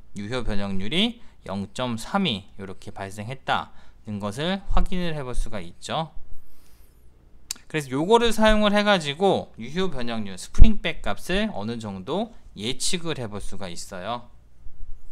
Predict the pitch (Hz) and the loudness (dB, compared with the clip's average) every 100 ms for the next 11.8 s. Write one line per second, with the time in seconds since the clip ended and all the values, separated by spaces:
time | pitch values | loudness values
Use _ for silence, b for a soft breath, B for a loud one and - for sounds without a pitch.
0 | - - - - - - - - - - | -8 -12 -14 -12 -14 -14 -18 -20 -20 -20
1 | - - - - - B B - - 139 | -20 -20 -20 -20 -20 B B -6 -2 0
2 | 180 240 226 190 190 180 - 165 156 120 | 0 0 -2 -2 -2 -2 -4 -2 -4 -4
3 | 123 123 113 101 131 170 104 - 233 254 | -4 -4 -4 -4 0 2 0 0 -2 -2
4 | - - 233 190 190 127 92 107 175 - | -6 -8 -2 0 2 2 0 -4 -6 -2
5 | 220 214 127 117 147 151 113 104 98 107 | -2 0 -2 -2 -2 -2 -4 -6 -6 -4
6 | 202 262 - b b b b b - 110 | -4 -4 -10 b b b b b -10 -8
7 | 104 131 196 180 127 165 - 190 127 185 | -8 -6 -6 -4 -4 -6 -6 -4 -2 -2
8 | 185 156 - - 160 175 139 95 101 101 | -2 -4 -8 -6 -4 0 0 -2 -4 2
9 | 190 156 104 95 98 104 147 220 226 B | 4 4 0 -6 -6 -2 2 2 0 B
10 | - - 165 - 143 131 98 123 151 110 | -12 -8 -8 -6 -4 -4 -4 -2 -4 -4
11 | 92 90 - 107 - - 151 226 | -8 -12 -12 -10 -8 -4 -4 -4